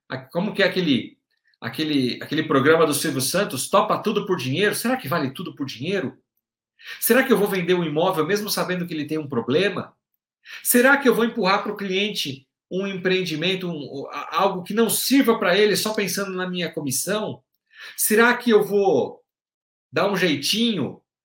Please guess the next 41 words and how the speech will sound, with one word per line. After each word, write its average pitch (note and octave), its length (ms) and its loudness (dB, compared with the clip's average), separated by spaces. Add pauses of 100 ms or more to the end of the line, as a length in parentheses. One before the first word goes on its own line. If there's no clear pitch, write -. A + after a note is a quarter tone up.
(120)
de D3 80 -10
pagar F#3 320 0
menos F#3+ 320 0
imposto, E3+ 840 0 (1080)
de D3+ 140 -12
fazer F3+ 260 2
alguma F#3 380 0
coisa F#3 240 0
errada E3+ 360 0
na F3+ 120 0
matrícula E3+ 440 -6
do C#3+ 80 -2
imóvel? C3 680 -2 (840)
Será B3 360 2
que G#3+ 520 -4
um F#3 160 -8
parceiro A3 520 4
que G#3 100 -6
me G#3+ 140 -6
indicou F#3 320 -6
um G3+ 100 -8
cliente G3 540 -6
ou - 60 -10
que G3 100 -16
me G3+ 100 -10
indicou F#3+ 380 -4
um G3 40 -4
imóvel, E3 640 -2 (180)
depois G#3 300 0
eu G3 60 2
vou G3+ 100 2
deixar F3+ 240 2
ele F#3 120 -2
de D#3+ 120 -4
fora F#3 380 0
na E3+ 100 -2
hora F3 160 2
de D3+ 140 -8
dividir C#3+ 480 -6
os B2 160 -6
ganhos? E3+ 720 -4